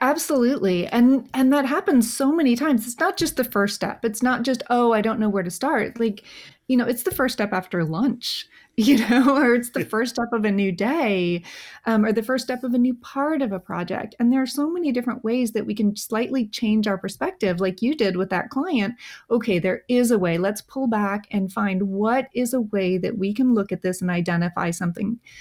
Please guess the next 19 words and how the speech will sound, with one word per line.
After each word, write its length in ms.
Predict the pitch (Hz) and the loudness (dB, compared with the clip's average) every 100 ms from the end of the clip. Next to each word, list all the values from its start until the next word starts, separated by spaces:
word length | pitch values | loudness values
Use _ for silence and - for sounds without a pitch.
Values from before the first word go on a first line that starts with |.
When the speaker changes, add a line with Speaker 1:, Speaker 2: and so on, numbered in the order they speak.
| - 202 | -4 0
Speaker 1:
that 120 | 190 | 2
is 140 | 180 | 0
a 40 | - | -2
place 360 | 196 175 - | -2 -2 -2
where 100 | 180 | -4
we 160 | 170 175 | -4 -6
can 400 | - 247 254 220 | -2 2 6 4
move 220 | - - | 4 -2
forward." 440 | - - - 220 208 _ - - - _ - | -6 -6 -6 -8 -10 _ -20 -20 -20 _ 0
And 320 | 247 240 240 | 4 4 2
we 460 | 214 202 254 320 320 | -2 2 2 2 0
developed 520 | - 202 185 180 185 202 | -2 0 2 2 0 0
as 120 | 196 | -2
a 80 | 190 | -2
family 580 | 208 226 247 190 180 - | 0 2 2 2 -2 -2
all 180 | 208 254 | -2 0
these 300 | 311 247 202 | 0 -2 -4
weird 580 | 180 202 202 214 202 | -4 -2 0 0 0
little 400 | 190 196 202 185 | 0 0 0 -2